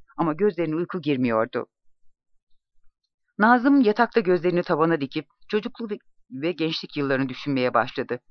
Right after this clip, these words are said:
Şu on dokuz yıllık ömründe neler yaşamamıştı ki? Dedesi eski Konya valisi Nazım Paşa'dan dinlediği ilk tasavvuf şiirlerini düşündü.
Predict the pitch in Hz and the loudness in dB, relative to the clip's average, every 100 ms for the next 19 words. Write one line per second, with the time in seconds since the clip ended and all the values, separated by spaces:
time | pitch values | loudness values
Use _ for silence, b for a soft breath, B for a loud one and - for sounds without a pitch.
0 | _ _ _ _ _ - 226 185 269 233 | _ _ _ _ _ -4 0 4 2 2
1 | 185 147 143 139 151 147 147 151 151 196 | -4 -6 -6 -2 0 0 0 -2 0 0
2 | 180 107 143 120 113 - 123 - 113 - | 0 -4 -2 -4 -4 -8 -14 -12 -12 -12
3 | _ _ - _ _ _ - 226 262 - | _ _ -20 _ _ _ -2 0 -2 -4
4 | - 233 - 262 202 202 175 139 139 143 | -2 -2 -2 -2 0 2 4 4 4 0
5 | 156 165 160 208 165 139 135 131 131 147 | 0 4 4 2 -4 -6 0 0 0 -2
6 | 143 127 151 185 - _ _ - - 254 | -2 -2 -6 -8 -12 _ _ -12 -6 -6
7 | - 170 - 160 165 - 143 127 127 117 | 0 0 2 0 0 -6 -6 -4 -4 -4
8 | - - 113 - | -8 -10 -10 -8